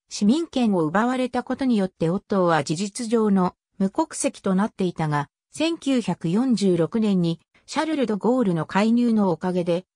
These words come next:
モナコ公国からパスポートを与えられた。また、マルタ騎士団も、オットーをマルタの騎士として外交旅券を発行したし、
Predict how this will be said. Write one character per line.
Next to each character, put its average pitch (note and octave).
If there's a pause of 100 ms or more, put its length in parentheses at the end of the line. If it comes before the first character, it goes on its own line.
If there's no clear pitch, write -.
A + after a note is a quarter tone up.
(140)
モ E3+
ナ B3+
コ D4
公 D4
国 A#3+
か -
ら E3+
パ F3+
ス -
ポ C#4
ー -
ト F3+
を D3+
与 F3+
え G#3
ら F#3
れ E3+
た。 D3 (420)
ま G3
た、 A#3 (220)
マ F#3
ル C#4+
タ C#4
騎 -
士 -
団 A3
も、 E3+ (180)
オ -
ッ - (120)
ト B3+
ー A3
を D#3+ (180)
マ G#3+
ル D#4+
タ B3
の F#3+
騎 -
士 -
と G3+
し -
て E3+ (220)
外 A3+
交 D4
旅 C#4
券 G#3+
を C#3+
発 D#3
行 A#3+
し -
た A3
し、 -